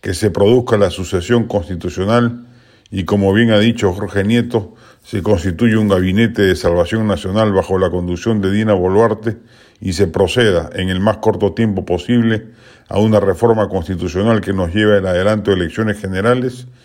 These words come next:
y que sea el pueblo, con su voto en las urnas,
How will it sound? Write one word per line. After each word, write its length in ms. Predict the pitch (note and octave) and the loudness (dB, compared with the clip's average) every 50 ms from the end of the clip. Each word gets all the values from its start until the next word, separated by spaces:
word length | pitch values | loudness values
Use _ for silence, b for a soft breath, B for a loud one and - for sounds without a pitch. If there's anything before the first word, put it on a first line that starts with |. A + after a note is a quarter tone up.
| b b b b | b b b b
y 100 | - F2+ | -10 -4
que 160 | E2+ G#2 F#2+ | -2 -2 0
sea 120 | - A#2 A2+ | 2 2 0
el 120 | A2 G2+ | 0 0
pueblo, 480 | F2+ A#2 B2 A#2+ G2+ F2 E2 D#2+ D#2 - | 2 2 2 2 2 0 -2 -6 -8 -10
con 180 | - F#2+ F#2 F2 | -8 -8 -8 -6
su 140 | - - G2 | -4 -2 0
voto 280 | G#2 A2 A2+ - G#2+ | 0 0 2 0 0
en 60 | F#2+ F2+ | 0 0
las 180 | E2+ E2+ - | -2 -2 0
urnas, 480 | B2+ C3+ B2 A#2+ B2 B2 A#2+ A#2+ - | 0 0 0 2 0 -2 -2 -4 -8